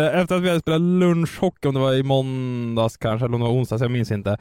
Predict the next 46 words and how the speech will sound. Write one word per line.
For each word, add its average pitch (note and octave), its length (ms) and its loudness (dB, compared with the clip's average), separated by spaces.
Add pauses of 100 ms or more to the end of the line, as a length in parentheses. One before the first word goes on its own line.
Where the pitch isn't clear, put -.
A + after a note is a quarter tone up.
(400)
Då C#3+ 100 2
var C#3 220 4
vi C3 60 4
och B2 40 0
käkade C3+ 540 -4
lunch, C#3+ 180 0
som A#2 100 -2
vi A2+ 80 2
ofta A2 200 -2
brukar A2 180 -4
göra A#2+ 200 2
efter G#2+ 140 -8
lunchhockeyn. G#2+ 380 -4
Och, - 380 -8
eh, C3 240 0
vi B2 200 -4
satt D#3+ 300 -4
och C#3+ 160 0
tryckte E3 480 -4
i D#3+ 100 0
oss C3 120 -2
buffén C3+ 580 0
där. G#2 280 0 (420)
Ja, B2 100 -2
då C#3 100 0
brukar C#3+ 320 2
det B2 240 4
råda A#2 240 2
en B2 80 -2
tystnad, G#2+ 840 -2
för C3+ 120 -2
då C3 60 2
är B2 40 2
det A#2 60 0
fokus A#2 260 -4
på A#2 80 -10
maten. B2 460 -4 (520)
Eh, B2 320 2
och C#3 280 2
efter D3 200 -2
typ E3+ 340 -4
fem C3 200 0
minuter, C3 280 0
då C3 80 0
säger A#2 220 0
Jonta: A2+ 460 0